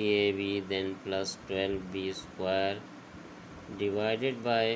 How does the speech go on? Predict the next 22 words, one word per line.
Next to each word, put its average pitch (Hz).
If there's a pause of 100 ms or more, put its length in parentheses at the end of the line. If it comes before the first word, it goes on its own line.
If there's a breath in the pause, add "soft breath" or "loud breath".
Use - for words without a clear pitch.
(220)
ए 104
स्क्वायर 107
माइनस 95 (100)
बी 117
स्क्वायर। 104
मैं -
इसको 143
अगर 139
multiply 135
का 135
symbol 120
लगाता 104
हूँ 107
तो 117
ये 104
reciprocal 95
हो 92
जाएगा, 87
a 95 (100)
minus 95 (100)
b 92
upon 101